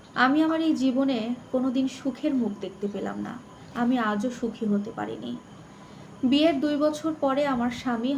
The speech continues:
হঠাৎ করে রোড অ্যাক্সিডেন্টে তার দুটি পা হারিয়ে ফেলে।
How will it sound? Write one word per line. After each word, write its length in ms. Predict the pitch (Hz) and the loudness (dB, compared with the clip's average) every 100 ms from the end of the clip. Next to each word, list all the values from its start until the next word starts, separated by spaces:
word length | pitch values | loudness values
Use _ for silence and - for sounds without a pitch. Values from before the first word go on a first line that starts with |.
| 247 | 0
হঠাৎ 260 | 247 277 277 | -2 -2 -4
করে 400 | - 294 226 208 233 | 0 4 4 2 2
রোড 260 | 226 226 | 4 4
অ্যাক্সিডেন্টে 580 | 226 240 - 262 247 254 | 2 -2 -4 -2 -2 -2
তার 240 | 277 254 208 | -2 -2 0
দুটি 260 | 214 220 233 | -2 -4 -4
পা 100 | 208 220 208 | -4 -4 -6
হারিয়ে 300 | 196 202 208 | -6 -4 -6
ফেলে। 240 | 202 - | -6 -8